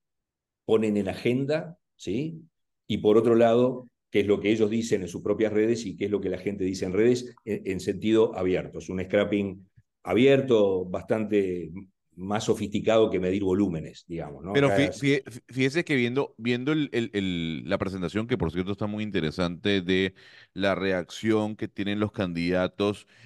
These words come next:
Speaker 2: eh, mm, en redes sociales,
Speaker 1: Sí.
Speaker 2: eh,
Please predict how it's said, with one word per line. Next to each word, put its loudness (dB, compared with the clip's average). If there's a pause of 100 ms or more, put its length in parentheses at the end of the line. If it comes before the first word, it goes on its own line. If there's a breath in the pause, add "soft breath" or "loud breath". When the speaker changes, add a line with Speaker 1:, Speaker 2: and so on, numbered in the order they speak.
(160 soft breath)
Speaker 2:
eh, 0
mm, -10
en -8
redes 0
sociales, -4 (240)
Speaker 1:
Sí. -18 (300)
Speaker 2:
eh, -2